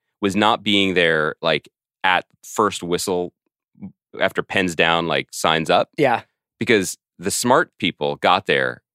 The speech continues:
Speaker 1: when all the signs were blank. They got their Sharpies and they just, just dropped mind grapes
Speaker 2: Yeah.
Speaker 1: all over them.
Speaker 2: They,
Speaker 1: You know,
Speaker 2: they
Speaker 1: and
Speaker 2: emptied the, the pages of their rhyme book.
Speaker 1: They did.
Speaker 2: Yeah.
Speaker 1: And then I get there and now it's just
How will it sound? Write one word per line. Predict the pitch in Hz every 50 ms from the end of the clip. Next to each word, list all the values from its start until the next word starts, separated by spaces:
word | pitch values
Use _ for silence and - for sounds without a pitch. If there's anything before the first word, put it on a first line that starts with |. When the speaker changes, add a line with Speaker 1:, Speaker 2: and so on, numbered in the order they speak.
| _ _ _ _ -
Speaker 1:
when | 95 98 92
all | 92 92
the | 90 90
signs | - 98 87 82 80 -
were | 82 76
blank. | - 76 73 85 104 - - _ _ _ _ _ _ _ _ _
They | - 95
got | 78 - 98 92 - -
their | 101 90 87
Sharpies | - - - 98 90 90 - 127 123 131 147 - - - _ _ _ _ _ _ _ -
and | 95 92
they | 101 98
just, | 82 80 - _ _ -
just | - - - - 73 - _ -
dropped | - 90 85 87 85 87 - _ _ -
mind | 92 90 87 87 90 104 110 107 98
grapes | 85 82 62 - - - - - -
Speaker 2:
Yeah. | - 107 107
Speaker 1:
all | 110 113 113 107
over | 98 101 104 90 95 76
them. | 65 60 - - - -
Speaker 2:
They, | 131 139
Speaker 1:
You |
know, | 143 85 85 101
Speaker 2:
they | 143 143
Speaker 1:
and | 127 135
Speaker 2:
emptied | 147 131 - 147 135 131 117
the, | 135 120 - _ -
the | - 127
pages | - 147 131 120 127 127 120
of | 123 110
their | 117 110
rhyme | 107 107 113 117 117
book. | 110 110 107 - - -
Speaker 1:
They | 131 120
did. | 110 - 135 175 240 - - -
Speaker 2:
Yeah. | - 135 131 117 113 - _ _ -
Speaker 1:
And | 120 123 127
then | 135 127 123 131 - _ _ _ _ _ _ -
I | - 117 110 101
get | 95 135 117 - -
there | 98 78 71 71 76 85 98 120 - _ _ _ _ _ 104
and | 110 110
now | 113 117 139 175 165
it's | 123 -
just | - 117 - - _